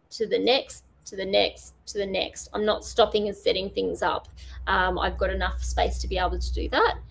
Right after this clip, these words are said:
Um, otherwise, you can have all your props all set up in the corner that it, it, um, and just pull them out individually. But make sure you've got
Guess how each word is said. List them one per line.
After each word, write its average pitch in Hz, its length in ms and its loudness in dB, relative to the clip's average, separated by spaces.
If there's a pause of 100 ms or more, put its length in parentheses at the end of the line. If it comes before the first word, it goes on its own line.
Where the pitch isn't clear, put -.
(340)
Um, 202 280 4
otherwise, 220 540 6
you 214 80 -6
can 233 120 6
have 220 200 4
all 214 100 8
your 190 120 -2
props - 280 -2
all 196 80 0
set 196 220 0
up 190 160 -4
in 202 100 -2
the 190 80 -6
corner 190 540 -4 (100)
that 196 100 2
it, 175 200 2
it, - 200 -4 (460)
um, 180 460 0
and 202 100 -2
just - 180 -10
pull 202 200 0
them 180 140 -2
out 165 260 2
individually. 180 580 -2
But - 140 -2
make 220 140 2
sure 226 140 0
you've 190 200 -4
got - 280 0